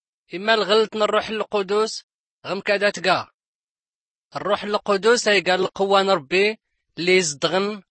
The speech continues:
غولا ونخ. انت ناقين خيسكار، الغل تيفولكين، يهمان،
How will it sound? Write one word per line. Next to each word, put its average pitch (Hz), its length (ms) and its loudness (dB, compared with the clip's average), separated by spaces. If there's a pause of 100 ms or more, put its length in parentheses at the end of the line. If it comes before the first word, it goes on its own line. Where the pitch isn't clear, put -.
غولا 180 300 2
ونخ. 165 400 -2 (960)
انت 196 180 -4
ناقين 233 420 2
خيسكار، 220 680 0 (380)
الغل 220 340 0
تيفولكين، 220 760 -4 (500)
يهمان، 202 640 0